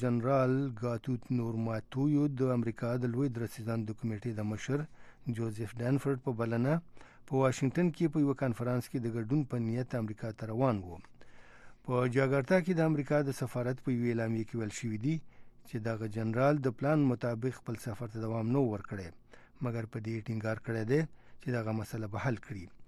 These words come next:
په جاکارتا کې د امریکا سفیر د دغه عمل له کبله د، د اندونیزیا د وسلوالو قواو د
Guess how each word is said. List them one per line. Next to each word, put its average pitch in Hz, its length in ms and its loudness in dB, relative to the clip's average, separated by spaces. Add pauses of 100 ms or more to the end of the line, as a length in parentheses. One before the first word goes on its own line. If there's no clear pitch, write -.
(320)
په 123 160 -6
جاکارتا 110 460 -4
کې 113 140 -6
د 113 60 -4 (100)
امریکا 113 320 -6
سفیر 131 400 -4
د 131 60 -2 (100)
دغه 123 240 -2
عمل 135 180 4 (100)
له 120 140 2
کبله 113 340 0 (560)
د، - 20 2 (420)
د - 20 2 (120)
اندونیزیا 117 640 0
د - 20 0 (100)
وسلوالو 127 520 2 (100)
قواو 127 400 2
د 120 40 -4